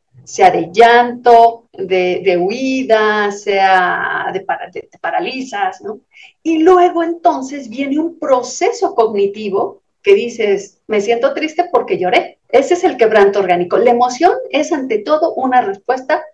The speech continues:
fisiológica. Y años después, esto estamos pensando en, eh, finales del siglo diecinueve, para principios del siglo veinte, pues estas discusiones siguen y va a haber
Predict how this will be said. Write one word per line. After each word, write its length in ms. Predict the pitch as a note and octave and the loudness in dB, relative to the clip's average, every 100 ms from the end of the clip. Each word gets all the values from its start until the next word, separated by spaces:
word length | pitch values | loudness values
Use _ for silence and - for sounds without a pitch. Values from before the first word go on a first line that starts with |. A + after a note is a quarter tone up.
| _ | _
fisiológica. 880 | - G#3 - F3+ F3 - - - _ _ _ _ _ | -16 -10 -2 -2 -2 -8 -16 -20 _ _ _ _ _
Y 120 | C4+ | 2
años 320 | E4+ A4 B4 A4 | 4 4 0 -4
después, 560 | D4 C4 - F#3+ - | -4 -4 0 2 2
esto 260 | A#3 A#3+ B3+ | -2 -2 -2
estamos 500 | - A3 G3+ A3+ A3 | -2 -2 -2 -2 -6
pensando 520 | - F3 F3+ G3+ A3+ | -6 -6 -2 -2 0
en, 340 | G3 F3 E3 - | 0 -2 -6 -10
eh, 380 | - E3+ F3 E3+ | -10 -6 -4 -4
finales 440 | - F#3+ G#3 C4 G3 | -2 2 4 4 2
del 180 | F3+ | 0
siglo 360 | F3+ G3 F3+ G3 | -2 -6 -2 0
diecinueve, 480 | G3+ G#3+ C4 D#4+ D#4 _ _ | 0 -2 -4 -6 -6 _ _
para 220 | - G3 | -2 0
principios 520 | G3 G#3+ G#3+ C4 C#4 C#4 | 0 -4 -6 -6 -4 0
del 160 | A#3+ | 0
siglo 300 | - B3 C4 | -4 -2 0
veinte, 500 | A#3+ G#3+ G3+ B3 - _ _ _ _ _ | 2 0 -2 -4 -4 _ _ _ _ _
pues 220 | - D#3+ | -10 -8
estas 420 | - - G3 A3 G#3+ | -10 -4 2 2 2
discusiones 640 | G#3 - E3+ F#3 F3+ G#3 | -4 -6 -4 0 0 0
siguen 500 | D4 C4+ F3 G3+ - _ - _ - | -2 -4 -4 -8 -12 _ -20 _ -2
y 140 | C4+ | 0
va 140 | C#4+ D#4 | 4 2
a 40 | |
haber 300 | D4+ D4 - | 2 -2 -6